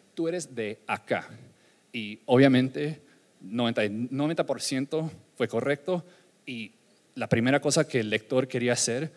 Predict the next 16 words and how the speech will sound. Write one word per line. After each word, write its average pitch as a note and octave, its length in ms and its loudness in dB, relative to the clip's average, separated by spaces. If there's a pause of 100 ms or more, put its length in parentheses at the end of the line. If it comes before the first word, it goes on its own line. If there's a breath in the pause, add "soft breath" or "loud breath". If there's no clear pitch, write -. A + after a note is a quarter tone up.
(160 loud breath)
fue A2 120 -6
compartir G#2+ 760 -2 (200)
esa G#2 320 0
encuesta G2+ 480 -6
y G2 40 -4
ese G2 140 -6
juego. G2 500 -6 (480 soft breath)
Eh, F2+ 220 -12
y G#2+ 160 -12
fue A#2+ 260 0
uno B2 140 0
de A#2+ 80 4
los A2 100 -2
mo-, A2 180 -6
más A2 160 -8
populares, A2 720 -4